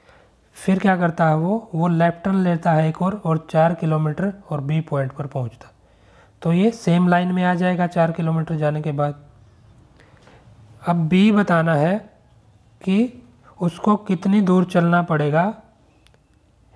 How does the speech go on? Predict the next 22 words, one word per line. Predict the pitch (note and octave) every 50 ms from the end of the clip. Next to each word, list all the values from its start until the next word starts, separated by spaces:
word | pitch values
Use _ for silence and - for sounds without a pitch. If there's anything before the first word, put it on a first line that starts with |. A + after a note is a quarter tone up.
| _ _ -
ए | F3+ F3+ F#3
पॉइंट | F3+ - F#3 E3 D#3+ D#3 D#3
पर | - D#3 C#3
जाने | C3 C#3+ C3 B2+ B2 B2
के | A#2+ B2
लिए। | A2+ A#2 A#2 A#2 - _ _ _ _ _ _ _ _ _ _ _ _ _ _ - - D#3
बी | C#3+ B2+ D#3 D#3+ F3 F3+
से | F3 - F3
ये | E3+ E3+ E3 E3 D#3+
बी | C#3+ D3 E3 E3
पॉइंट | D#3+ - E3 D3+ D3+ D3+ C#3 -
है, | D3+ F3 F#3 - - - - - - - E3+
ए | E3 F#3
पॉइंट | E3+ - F#3 F3+ F3+ F3
पर | F3+ F#3
जाने | E3+ F3 E3+ F3 F3
के | E3+
लिए | F3+ F3
कितने | F3 - E3+ D#3+ F#3+ F#3+
किलोमीटर | F3+ - F3+ E3+ E3 E3 D#3 D#3 D3+
चलना | C#3+ - D3 C#3+ C#3+ C#3
पड़ेगा? | C#3 C#3 B2+ B2 A#2+